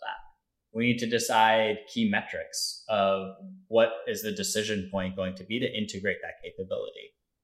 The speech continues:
And the other thing I would challenge you on is that you aren't actually integrating something in indefinitely.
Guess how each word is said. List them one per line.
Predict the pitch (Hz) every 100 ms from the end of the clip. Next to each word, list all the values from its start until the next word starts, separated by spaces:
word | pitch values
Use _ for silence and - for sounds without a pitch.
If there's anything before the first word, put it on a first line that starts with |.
| _ _ _ -
And | 131 120 117 110 104 -
the | 117
other | 113 151 117 95 - - - - - _ _
thing | 117 110
I | 104 87
would | 92
challenge | - 143 156 101 98
you | 95
on | 98
is | 98
that | 107 101 - _ -
you | 120 131
aren't | 113 156 139
actually | 113 98 - 107
integrating | 107 104 104 98 98 95
something | 98 95 101
in | 101 101
indefinitely. | 92 85 - - _ _ -